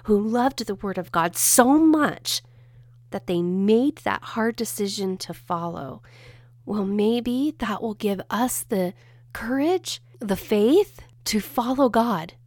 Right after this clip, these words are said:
to believe him even when you have questions,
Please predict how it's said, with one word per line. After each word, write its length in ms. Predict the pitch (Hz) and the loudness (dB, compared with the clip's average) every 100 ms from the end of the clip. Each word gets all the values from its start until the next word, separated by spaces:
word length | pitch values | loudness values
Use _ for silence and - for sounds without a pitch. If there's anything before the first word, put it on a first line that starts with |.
| _ - - _ _ - - - | _ -20 -20 _ _ -20 -20 -8
to 100 | - | -2
believe 520 | 208 262 240 277 311 339 | -2 0 2 6 6 6
him 220 | 294 - - - | 4 2 -2 6
even 320 | 294 311 302 | 6 8 8
when 140 | 285 | 6
you 100 | 285 | 4
have 240 | 277 269 - | 4 0 2
questions, 680 | 262 - 196 165 160 - | 0 2 0 -2 -2 -6